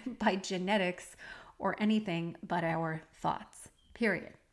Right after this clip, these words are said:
Um, and I know some of you will want to disagree, but the reality is that our actions always reflect our thoughts.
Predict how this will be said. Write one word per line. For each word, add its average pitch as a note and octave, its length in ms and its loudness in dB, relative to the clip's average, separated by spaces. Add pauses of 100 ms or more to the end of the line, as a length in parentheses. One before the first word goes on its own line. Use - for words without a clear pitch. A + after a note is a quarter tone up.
(840)
Um, E3+ 240 -4
and F#3 140 -2
I F3+ 80 2
know G3+ 220 2
some A3 220 -2
of G3 140 -4
you G3+ 80 0
will F#3+ 140 -2
want E3+ 240 -4
to F#3+ 60 -2
disagree, F#3 640 -6
but - 200 -10
the F#3+ 120 -6
reality F#3+ 640 -2
is F3+ 120 -4
that - 300 -8
our G#3 260 -4
actions G#3+ 540 -4 (100)
always A#3 640 -2
reflect F3 500 -6
our E3 220 -4
thoughts. E3 460 -6